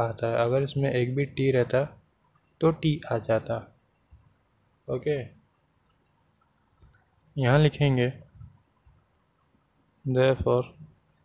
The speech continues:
the truth value of given statement is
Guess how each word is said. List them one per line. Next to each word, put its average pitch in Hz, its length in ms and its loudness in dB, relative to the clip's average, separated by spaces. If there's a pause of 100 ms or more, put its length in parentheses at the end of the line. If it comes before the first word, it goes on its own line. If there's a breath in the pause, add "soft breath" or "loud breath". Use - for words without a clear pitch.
(200)
the 127 340 0 (1120)
truth 135 440 8 (1800)
value 120 760 4 (1400)
of 123 420 4 (1160)
given 131 640 2 (1200)
statement 135 720 0 (2250)
is 131 480 0